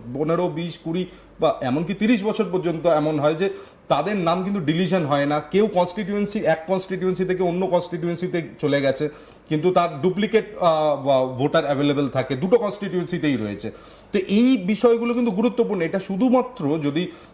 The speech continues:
তুমি ভাবো যে এটা নাগরিকত্ব বা কারোকে বার, বাইরে বার করে দেওয়ার একটা চক্রান্ত, শুধু তা নয়, এটা কিন্তু পশ্চিমবঙ্গে যে ভোটা-, ভোট, ভোটিং ব্যবস্থা যেভাবে হয়, বিভিন্ন সময়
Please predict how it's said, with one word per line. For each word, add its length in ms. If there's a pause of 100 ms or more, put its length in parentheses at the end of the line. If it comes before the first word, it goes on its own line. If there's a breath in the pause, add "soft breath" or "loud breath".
(100)
তুমি 140
ভাবো 320
যে 240 (280 loud breath)
এটা 180
নাগরিকত্ব 640
বা 100
কারোকে 360
বার, 240
বাইরে 420
বার 200
করে 220
দেওয়ার 200
একটা 180
চক্রান্ত, 440
শুধু 320
তা 180
নয়, 260 (420 loud breath)
এটা 160
কিন্তু 340
পশ্চিমবঙ্গে 960
যে 160
ভোটা-, 540
ভোট, 540
ভোটিং 360
ব্যবস্থা 560
যেভাবে 380
হয়, 280 (340 loud breath)
বিভিন্ন 440
সময় 340